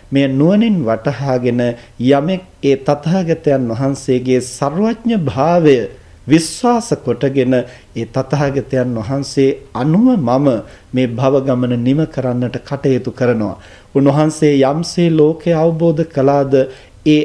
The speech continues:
අවබෝධ කරගත් ධර්ම මග අපට මනවින් දේශනා කළාද ඒ මග අනුව පිළිපදෙමින් මමත් මේ භව ගමන නිම කරන්නට වීර්ය කරනවායි කියලා යමෙක් කැප වෙනවා නම් ඒ බඳු මනුස්සයින්ට "බුද්ධං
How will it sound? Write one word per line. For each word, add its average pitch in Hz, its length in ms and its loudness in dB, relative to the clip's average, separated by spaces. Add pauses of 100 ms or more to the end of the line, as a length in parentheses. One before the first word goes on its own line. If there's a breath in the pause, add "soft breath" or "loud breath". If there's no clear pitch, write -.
(120)
අවබෝධ 180 540 2
කරගත් 165 540 0
ධර්ම 156 420 -2
මග 139 460 -2
අපට 131 320 -4
මනවින් 139 580 -2
දේශනා 185 520 0
කළාද 117 460 -2 (460 loud breath)
ඒ 143 180 2
මග 127 400 -2 (140)
අනුව 139 300 -2 (120)
පිළිපදෙමින් 131 840 0 (300 loud breath)
මමත් 123 460 -2
මේ 117 180 -4
භව 117 320 -2
ගමන 117 340 -4
නිම 120 260 -2
කරන්නට 117 440 -8 (160)
වීර්ය 180 420 -2
කරනවායි 110 540 -4
කියලා 110 420 -2 (320 loud breath)
යමෙක් 135 380 0 (160)
කැප 170 280 -4
වෙනවා 117 400 0
නම් 113 220 0 (300 loud breath)
ඒ 147 120 2
බඳු 151 420 -2
මනුස්සයින්ට 117 840 -2 (540 loud breath)
"බුද්ධං 127 640 -4